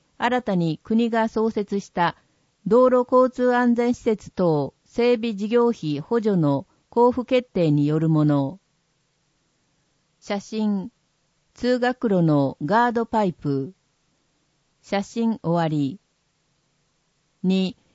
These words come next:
長期有料住宅の周知は。質問。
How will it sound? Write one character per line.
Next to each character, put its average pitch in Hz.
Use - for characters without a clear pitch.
長 254
期 175
有 247
料 247
住 247
宅 175
の 139
周 240
知 165
は。 139
質 -
問。 185